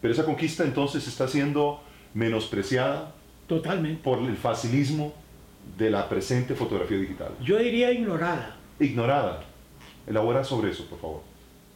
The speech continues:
Speaker 1: ¿Qué quieres decir?
Speaker 2: Porque se olvidó la creación, digamos, de gente como, como teólogos que se dedicó a otra cosa,
Speaker 1: Ujú.
Speaker 2: como, eh, Roberto González, que se dedicó a otra cosa,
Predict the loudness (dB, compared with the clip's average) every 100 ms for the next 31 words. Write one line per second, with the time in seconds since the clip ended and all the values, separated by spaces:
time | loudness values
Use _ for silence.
0 | -20 -20 -20 -20 -20 -12 -8 -2 0 0
1 | -2 -6 -10 -18 -20 -20 -20 -20 -20 -20
2 | -20 -20 -20 -20 -20 -20 -20 -4 0 2
3 | 2 2 2 4 4 4 4 2 0 -8
4 | -18 -20 -10 0 0 2 0 0 0 2
5 | 2 2 0 0 0 0 0 0 0 0
6 | -2 0 -2 -4 -8 -12 -18 -20 -20 -20
7 | -20 -20 -10 -2 0 0 2 4 4 4
8 | 2 0 0 2 2 2 2 2 0 -4
9 | 0 -2 -2 -6 -8 -10 -8 -8 -8 -4
10 | 0 2 0 0 0 0 -2 -10 -20 -20
11 | -20 -8 -2 2 4 2 2 0 2 4
12 | 4 2 0 0 0 0 2 0 -2 -6
13 | -14 -18 -4 0 2 2 2 0 0 0
14 | -2 -4 -2 -2 0 -2 -4